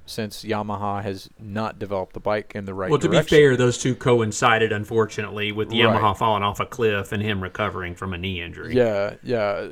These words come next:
Speaker 1: So I think, I, I d-, I do still think that Franco Morbidelli is really starting to show, he's starting to get back at it. You know, he's start-, if he wasn't on, I'm really curious to see what he would look like if he was on a Ducati or an Aprilia.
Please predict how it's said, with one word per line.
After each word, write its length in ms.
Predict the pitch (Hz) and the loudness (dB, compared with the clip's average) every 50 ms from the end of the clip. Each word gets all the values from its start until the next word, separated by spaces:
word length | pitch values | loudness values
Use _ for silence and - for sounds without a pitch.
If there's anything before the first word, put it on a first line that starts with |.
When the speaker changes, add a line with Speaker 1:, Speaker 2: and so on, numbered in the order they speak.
| 80 - | -12 -12
Speaker 1:
So 400 | 82 - - - 123 113 107 107 - - | -12 -8 -2 0 0 0 0 -2 -2 -2
I 100 | 120 120 | -2 2
think, 420 | - - 131 110 - - - - - - - - | 2 2 2 2 -4 -10 -12 -12 -12 -12 -12 -10
I, 240 | - 120 113 - 123 | -8 -6 -4 -2 -2
I 40 | 135 | -2
d-, 100 | 120 131 | -2 0
I 140 | 123 117 131 | -2 -2 -2
do 180 | - 131 139 139 | 0 0 -2 -2
still 200 | - - 117 104 | 0 -2 -2 -2
think 200 | - 120 113 - | -2 -6 -6 -6
that 140 | 104 87 - | -8 -6 -4
Franco 240 | - 123 113 123 | -6 -4 -4 -4
Morbidelli 400 | 113 110 104 104 107 110 110 101 | -4 -4 -4 -2 -2 -2 -2 -2
is 100 | 98 101 | -4 -4
really 160 | 113 117 117 110 | -2 -2 -2 -2
starting 360 | - - 120 107 104 101 95 | -2 -2 -4 -4 -4 -6 -10
to 120 | - 107 | -12 -12
show, 580 | 98 - - - 117 110 107 104 104 101 98 - 107 | -10 -10 -6 -4 -2 -2 -2 -2 -2 -4 -6 -4 -4
he's 160 | 113 117 - | -4 -4 2
starting 220 | - 147 143 120 | 2 2 2 2
to 60 | 113 | -2
get 160 | - - 113 - | -4 -4 -4 -2
back 300 | - 104 104 104 - - | 0 0 0 0 -2 -2
at 180 | 107 107 101 | -2 -2 -2
it. 60 | 95 | -4
You 60 | 95 101 | -6 -6
know, 120 | 104 104 | -8 -8
he's 120 | 107 101 | -8 -8
start-, 260 | - - 117 110 - 87 - _ | -4 -4 -4 -4 -4 -6 -16 _
if 360 | - 120 110 95 - 127 123 - | -14 -12 -10 -8 -6 -6 -4 -2
he 100 | 120 110 | -4 -2
wasn't 340 | 101 117 123 120 127 120 | 0 2 0 0 0 -2
on, 100 | 110 107 - - | -4 -6 -6 -6
I'm 160 | - 123 131 123 | -6 -6 -4 2
really 220 | 131 139 139 131 | 4 4 4 4
curious 320 | 120 - 135 131 123 110 - | 2 0 -2 -2 -2 -2 -4
to 80 | 120 | -8
see 140 | 110 - 120 | -6 -6 -4
what 160 | 107 107 101 | -4 -4 -4
he 80 | 101 110 | -4 -6
would 140 | 110 110 104 | -6 -4 -6
look 160 | 113 107 - | -6 -4 -2
like 120 | 104 98 | -4 -4
if 120 | 104 98 - | -4 -6 -6
he 100 | 113 110 | -6 -6
was 140 | 110 110 107 | -4 -4 -4
on 160 | 107 110 113 | -4 -4 -4
a 60 | 107 | -6
Ducati 420 | 98 98 - 95 92 90 90 87 - | -8 -8 -6 -6 -4 -4 -6 -8 -10
or 180 | - 104 107 | -8 -6 -6
an 60 | 110 107 | -6 -6
Aprilia. 540 | 95 - - 113 104 95 92 90 92 98 | -8 -8 -6 -6 -6 -4 -6 -6 -8 -10